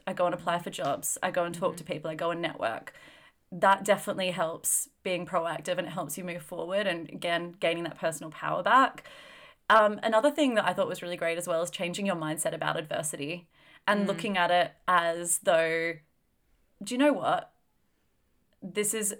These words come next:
Speaker 1: happening for me, not to me."
Speaker 2: Yeah.
Speaker 1: And why not me?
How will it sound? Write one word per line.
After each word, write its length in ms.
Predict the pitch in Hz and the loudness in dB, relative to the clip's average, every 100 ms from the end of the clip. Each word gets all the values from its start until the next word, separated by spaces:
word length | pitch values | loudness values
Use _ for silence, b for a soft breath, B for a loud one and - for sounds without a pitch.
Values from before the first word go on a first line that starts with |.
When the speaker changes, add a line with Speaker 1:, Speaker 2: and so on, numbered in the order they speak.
| - | -4
Speaker 1:
happening 360 | - - 190 | -2 -2 -4
for 300 | 185 - 180 | -6 -2 0
me, 280 | 175 170 196 196 | 0 -2 -4 -4
not 240 | 180 - | -6 -6
to 220 | - 180 | -6 -6
me." 380 | 175 190 247 269 B B B | -6 -4 -2 -4 B B B
Speaker 2:
Yeah. 160 | B - - - | B -14 -6 2
Speaker 1:
And 500 | 196 185 185 185 - _ _ _ _ _ _ _ _ | 2 2 0 -6 -12 _ _ _ _ _ _ _ _
why 460 | 196 175 190 180 175 | -6 4 6 8 4
not 320 | 175 165 - | 2 -2 -2
me? 460 | 175 151 127 156 | -4 -4 -4 -6